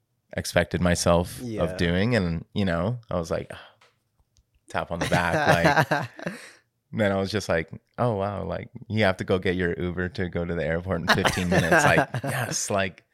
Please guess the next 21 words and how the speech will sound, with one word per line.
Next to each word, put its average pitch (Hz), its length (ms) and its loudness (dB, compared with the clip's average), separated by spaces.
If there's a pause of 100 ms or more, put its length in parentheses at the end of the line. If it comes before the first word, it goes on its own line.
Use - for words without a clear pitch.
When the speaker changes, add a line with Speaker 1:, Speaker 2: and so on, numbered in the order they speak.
(720)
Speaker 1:
just, 104 640 2 (460)
just 98 440 0
made 82 260 -6
it. 52 200 -12 (540)
But 73 380 -4 (280)
that 101 180 4
was 110 120 2
Speaker 2:
Yeah. 87 60 -6
Speaker 1:
probably 104 220 2
the 95 140 0
longest 87 540 -2
time 85 300 0
I 80 80 0
worked 85 280 -4
on 87 100 -2
my 80 100 -2
computer. 85 440 -2
And 85 100 0
it 80 80 -2
was 82 200 -4
like, 80 460 -2